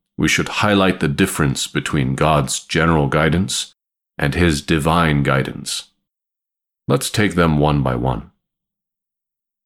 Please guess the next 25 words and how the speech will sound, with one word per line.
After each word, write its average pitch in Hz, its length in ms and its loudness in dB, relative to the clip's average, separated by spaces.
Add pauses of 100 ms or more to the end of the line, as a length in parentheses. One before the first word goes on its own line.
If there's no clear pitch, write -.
(100)
First, - 420 0 (560)
God 98 360 2
guides 92 400 2
his 98 180 2
entire 101 500 2
creation, - 680 -2 (400)
regardless 87 600 2
of 69 140 -4
their 60 160 0
faith 82 500 0
and 62 280 -4
actions, 71 680 -2 (460)
towards 113 560 2
his 107 220 2
path. - 520 -4 (1080)
God 90 320 2
sent 92 360 0
prophets - 600 -2
and - 160 0
scriptures - 600 -2
for - 160 -2
the 78 100 0
benefit 90 460 2
of 101 140 2
everyone. 104 440 0